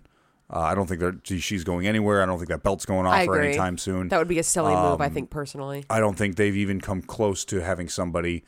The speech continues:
Speaker 1: that's capable of taking that belt with how hot she is right
Speaker 2: Not
Speaker 1: now.
Speaker 2: right now,
Speaker 1: And that's
Speaker 2: no.
Speaker 1: both,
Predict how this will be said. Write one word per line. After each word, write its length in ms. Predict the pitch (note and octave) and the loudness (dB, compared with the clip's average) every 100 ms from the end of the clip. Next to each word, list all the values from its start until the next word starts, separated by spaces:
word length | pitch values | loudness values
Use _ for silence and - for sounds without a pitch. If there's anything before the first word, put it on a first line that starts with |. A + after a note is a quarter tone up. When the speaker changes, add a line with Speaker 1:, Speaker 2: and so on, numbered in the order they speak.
| - - - | -18 -12 -4
Speaker 1:
that's 240 | F#2+ - F2+ - _ _ _ _ - | -4 -4 -12 -14 _ _ _ _ -10
capable 480 | - A#2 G2+ F#2+ F#2 | -2 -2 -2 0 0
of 80 | F2 | 0
taking 340 | A#2+ F#2 F#2 F#2 | -2 -2 -4 -2
that 200 | F2 F2 | -2 0
belt 240 | F2+ F2 | -2 -2
with 160 | F#2 E2+ | -4 0
how 160 | F2 | 0
hot 240 | D#2+ E2+ - | 0 -4 -4
she 140 | E2+ | -6
is 140 | D2 D2 | -6 -2
right 80 | |
Speaker 2:
Not 160 | G3+ F#3 | 0 2
Speaker 1:
now. 40 | D#3+ | 0
Speaker 2:
right 140 | F#2+ | -2
now, 280 | C3 A#2+ - | 0 -2 0
Speaker 1:
And 120 | A2+ | 2
that's 160 | A2+ A2+ | 2 4
Speaker 2:
no. 40 | |
Speaker 1:
both, 280 | C3 A#2 - | 4 2 0